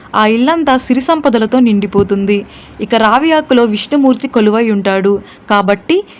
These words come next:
ఇంటి గుమ్మానికి రావి ఆకులు కడితే మీ ఇంటిపై లక్ష్మీనారాయణుల అనుగ్రహం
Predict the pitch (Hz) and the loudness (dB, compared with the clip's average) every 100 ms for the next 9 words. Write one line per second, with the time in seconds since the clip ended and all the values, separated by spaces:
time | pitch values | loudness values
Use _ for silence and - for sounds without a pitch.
0 | - 233 254 311 247 240 294 302 285 220 | -4 0 2 4 4 4 2 0 0 0
1 | 185 202 226 220 220 214 214 247 370 - | 0 0 -2 0 -2 0 -2 -2 -4 -6
2 | - - 226 240 247 320 320 254 226 214 | -14 -2 2 4 4 2 0 2 0 -2
3 | - 311 285 240 240 240 233 208 202 208 | -6 -2 0 0 0 0 -2 -2 -2 -2
4 | 220 220 | -2 -2